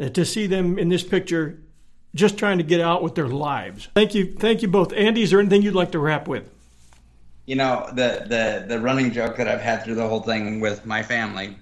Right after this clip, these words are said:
Speaker 2: you know, like I mentioned earlier, my, my, my family that we picked, was that I'd keep saying, you know, "I'm, I'm getting ready for the barbecue,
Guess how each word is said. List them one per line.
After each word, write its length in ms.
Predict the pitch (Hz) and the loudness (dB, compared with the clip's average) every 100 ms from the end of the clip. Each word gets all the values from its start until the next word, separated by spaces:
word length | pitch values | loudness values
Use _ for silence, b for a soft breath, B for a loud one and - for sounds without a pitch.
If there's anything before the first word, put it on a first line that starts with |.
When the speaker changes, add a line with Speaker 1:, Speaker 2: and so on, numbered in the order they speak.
| - | -16
Speaker 2:
you 60 | |
know, 80 | 92 | -14
like 120 | 98 | -10
I 60 | 104 | -6
mentioned 320 | 104 98 - | -6 -6 -6
earlier, 480 | 107 107 98 95 98 | -4 -4 -4 -8 -8
my, 180 | 104 - | -10 -10
my, 360 | - 104 - - | -8 -8 -8 -10
my 180 | 104 104 | -10 -8
family 360 | 113 107 104 98 | -4 -2 -2 -4
that 120 | 85 | -8
we 120 | 101 | -10
picked, 340 | - 98 - - - - - - - - - - - - | -8 -10 -10 -16 -20 -20 -20 -20 -20 -20 -20 -20 -20 -4
was 240 | 113 95 | -2 0
that 460 | 107 101 95 - - b b - | 0 -2 -2 -8 -20 b b -6
I'd 160 | 107 | -4
keep 220 | - 117 | -4 -6
saying, 440 | - 120 110 101 95 - b b b - | -4 -2 -2 -4 -8 -18 b b b -14
you 80 | 98 | -6
know, 80 | 101 | -4
"I'm, 200 | 107 - | -4 -4
I'm 180 | 110 101 | -4 -2
getting 220 | 135 135 | -2 -2
ready 180 | 135 127 | -4 -4
for 100 | 120 | -6
the 100 | 110 | -2
barbecue, 560 | 117 110 101 - - | 0 -2 -4 -12 -18